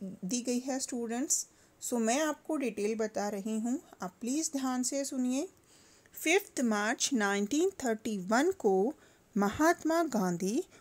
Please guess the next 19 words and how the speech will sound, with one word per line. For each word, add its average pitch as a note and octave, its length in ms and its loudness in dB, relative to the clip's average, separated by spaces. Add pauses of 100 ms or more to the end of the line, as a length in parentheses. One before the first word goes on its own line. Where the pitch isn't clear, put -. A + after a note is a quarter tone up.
(180)
और C#4 260 8
लॉर्ड G3+ 480 8 (160)
इरविन D4+ 420 4 (680)
के E4+ 200 8
बीच G#3+ 440 0
में G3 320 0 (560)
एक G#3 320 8 (420)
पैक्ट - 340 2 (200)
साइन D#4 600 6
होता G#3 360 -2
है G#3 320 -2 (420)
जिसे C4 520 4 (480)
इरविन, E4 500 6 (420)
गांधी A#3+ 480 6
इरविन A#3 500 0 (120)
पैक्ट G#3+ 300 0
कहा A#3 340 -2
जाता F3+ 320 -2
है। - 180 -10